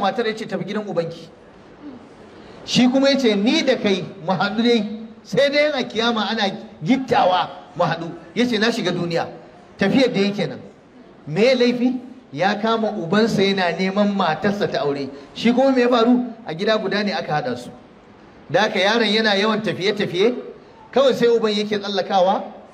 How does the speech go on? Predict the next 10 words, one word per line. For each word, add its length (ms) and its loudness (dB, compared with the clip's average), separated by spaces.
ya 100 -2
bar 200 2
matarsa, 420 2
ya 80 0
bar 140 2
uwar 240 4
yaron 440 2
kenan. 260 -12
Ya 100 -4
je 100 0